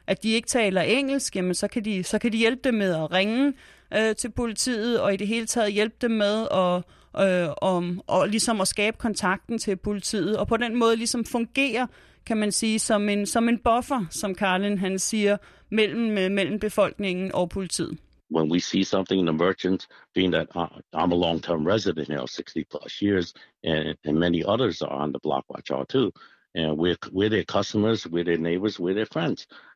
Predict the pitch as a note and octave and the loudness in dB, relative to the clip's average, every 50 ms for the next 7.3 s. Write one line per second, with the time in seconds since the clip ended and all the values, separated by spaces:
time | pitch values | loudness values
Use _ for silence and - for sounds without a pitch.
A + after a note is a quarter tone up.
0 | _ _ - F2 F2 E2+ D#2 - G2 F#2+ F#2+ F#2 E2 - E2+ E2+ F2+ F2 E2 F#2 | _ _ -4 -2 0 0 0 0 2 2 2 0 0 -2 -2 0 0 2 2 2
1 | G2 G2+ - - - - - - - E2+ E2+ E2+ G#2+ B2+ C3 A2+ A2+ A2+ - _ | 2 0 0 -4 -14 -20 -12 -4 0 0 2 4 4 2 2 2 0 0 -2 _
2 | - A2 A2 A2+ A2 F2 D#2+ D#2+ D#2+ D2+ - G#2+ G#2+ G2 G2 G2+ G2 F#2 E2+ E2+ | -2 0 0 2 2 0 0 -2 -4 -2 0 0 0 2 2 0 0 0 0 0
3 | E2 E2 D2+ _ _ - _ _ _ _ - D#2 - - G2+ F#2+ F#2 F#2 F#2+ F#2 | 0 0 -2 _ _ -20 _ _ _ _ -8 -6 -4 0 0 0 2 2 2 2
4 | E2 D#2+ D#2 - D#2 D#2 E2 G2+ G#2+ B2 B2 - - F2 E2+ D#2 D2 - D2 D2+ | 2 0 -2 0 0 0 2 2 2 0 -2 -4 -4 -6 -6 -6 -4 -4 -2 -2
5 | D2+ - - - D#2+ D2+ C#2+ C#2+ D2 D2 _ _ _ _ _ _ - - - B2+ | -2 -2 -4 -6 -4 -4 -2 -4 -4 -6 _ _ _ _ _ _ -10 -4 -2 -2
6 | B2 - - - F2 E2 - - - D#2 C#2+ C#2 C#2 _ - - - _ _ _ | -2 -2 -2 -2 -2 -2 -2 -2 -4 -4 -4 -4 -6 _ -16 -20 -20 _ _ _
7 | - F#2 F#2 F#2 F#2 F2+ | -2 0 2 2 2 0